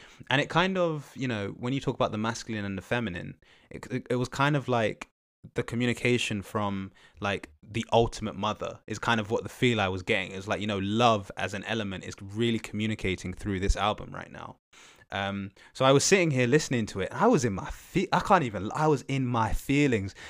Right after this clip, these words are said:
You know the song, the song One? The second half of One is incredible. Incre-, out of this world.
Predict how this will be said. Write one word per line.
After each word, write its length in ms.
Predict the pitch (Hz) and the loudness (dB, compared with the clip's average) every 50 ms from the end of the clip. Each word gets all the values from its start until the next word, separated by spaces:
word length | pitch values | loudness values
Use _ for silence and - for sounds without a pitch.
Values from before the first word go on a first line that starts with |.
| - - | -10 -4
You 80 | 113 123 | 2 4
know 120 | 156 175 | 6 6
the 60 | 175 165 | 6 6
song, 300 | - - 170 160 - - | 6 6 6 4 4 2
the 220 | 127 127 - 120 | -4 -8 -6 -6
song 320 | - - 139 131 120 107 101 | -2 0 2 2 2 2 2
One? 400 | 107 120 143 180 214 269 262 - - _ _ _ _ _ _ _ _ _ _ _ _ _ _ - _ _ _ _ _ - _ _ _ _ - | 4 4 4 4 2 -2 -4 -8 -14 _ _ _ _ _ _ _ _ _ _ _ _ _ _ -20 _ _ _ _ _ -20 _ _ _ _ -4
The 80 | 120 113 | -2 0
second 400 | - - - 190 196 - 208 202 | 4 8 8 8 8 8 6 4
half 480 | 160 - - 175 160 151 131 - - - 127 | 4 6 8 10 10 10 8 6 4 0 -2
of 180 | 127 113 101 | 0 0 0
One 560 | 107 101 113 123 123 110 98 92 82 82 80 - _ _ - - - - - - - - | 0 2 6 8 8 8 8 6 2 -4 -6 -8 _ _ -20 -20 -20 -18 -18 -4 2 4
is 320 | 147 135 120 107 - - - - | 6 6 6 4 0 -4 -4 -2
incredible. 1000 | 117 117 104 - - - - - 123 131 120 113 110 85 - 90 - 120 110 - _ _ _ _ _ _ _ _ _ _ - | -2 0 0 0 2 2 4 4 6 6 6 6 6 6 6 4 4 2 -8 -14 _ _ _ _ _ _ _ _ _ _ 2
Incre-, 760 | - 123 120 - - - - - - - 135 156 139 139 - - - - - _ _ _ _ _ _ _ - | 2 2 2 2 -2 -2 -2 -2 -2 0 4 4 4 4 4 0 -18 -20 -20 _ _ _ _ _ _ _ 8
out 160 | 123 147 139 131 | 10 12 12 12
of 120 | 131 117 | 10 6
this 180 | 123 - - 120 | 4 2 2 2
world. 320 | 113 101 90 87 - | 2 2 2 0 -2